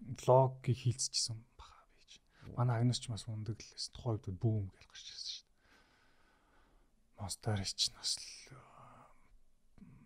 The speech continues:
алдартай болгосон шүү дээ Агнуш ч. Ман ч нь бол яг тийм яг хоо кино найруулагч болох зорилготой ирнэ ингээд өөрөө ирэхгүй ингээд яг Монголын медиа салбарт ингээд илүү төлхөө ажиллаад эндээ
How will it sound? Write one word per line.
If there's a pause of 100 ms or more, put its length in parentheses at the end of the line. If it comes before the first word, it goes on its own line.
(100)
алдартай
болгосон
шүү
дээ
Агнуш
ч. (1040)
Ман
ч
нь
бол (1160)
яг
тийм
яг
хоо (100)
кино
найруулагч
болох
зорилготой
ирнэ
ингээд (400)
өөрөө
ирэхгүй
ингээд
яг
Монголын
медиа
салбарт
ингээд (800)
илүү
төлхөө
ажиллаад
эндээ